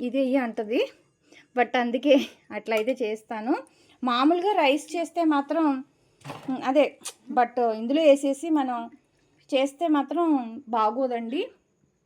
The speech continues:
ఇదిగో మా పాప అయితే తింటుందన్నమాట. ఆనియన్స్ లేకపోతే అస్సలు తిందు, ఆనియన్స్ ఉండాలి. but చూడండి, హాయ్ అండి, మా పాప అయితే భోంచేసేస్తుంది. పొద్దున్న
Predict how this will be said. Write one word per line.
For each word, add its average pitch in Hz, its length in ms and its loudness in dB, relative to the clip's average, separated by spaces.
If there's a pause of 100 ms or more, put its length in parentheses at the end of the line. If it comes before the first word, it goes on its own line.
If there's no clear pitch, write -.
(480)
ఇదిగో 247 360 -4
మా 254 140 -6
పాప 208 340 -6
అయితే 233 240 -4
తింటుందన్నమాట. 220 920 -12
ఆనియన్స్ 254 580 -2
లేకపోతే 226 520 -4
అస్సలు 269 480 -4
తిందు, 269 440 0 (420)
ఆనియన్స్ 277 440 4
ఉండాలి. 240 560 -2 (1000)
but 240 100 -4 (160)
చూడండి, 247 520 -2 (1300)
హాయ్ 262 200 6
అండి, 311 340 6 (180)
మా 254 100 6
పాప 233 300 6
అయితే 240 220 4
భోంచేసేస్తుంది. 233 1080 0 (1160)
పొద్దున్న 294 360 8